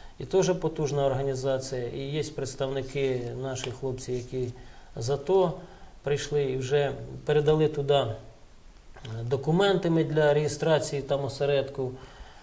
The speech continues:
От. По Дубну працюємо зараз, по Сарнах є у нас, е, теж наші колеги. Ну,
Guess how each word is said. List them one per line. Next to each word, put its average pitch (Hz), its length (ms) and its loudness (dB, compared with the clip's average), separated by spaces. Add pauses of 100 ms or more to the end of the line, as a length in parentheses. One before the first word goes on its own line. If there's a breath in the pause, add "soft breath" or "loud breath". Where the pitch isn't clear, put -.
(180 loud breath)
От. 127 260 -2 (260)
По 165 120 2
Дубну 196 440 2
працюємо 170 580 2
зараз, 139 340 4
по - 160 -4
Сарнах 175 560 4
є 160 120 4 (140)
у 147 60 -2
нас, 143 340 -2
е, 127 120 0
теж 139 240 0
наші 139 380 -4
колеги. 127 560 -2 (760 loud breath)
Ну, 208 420 2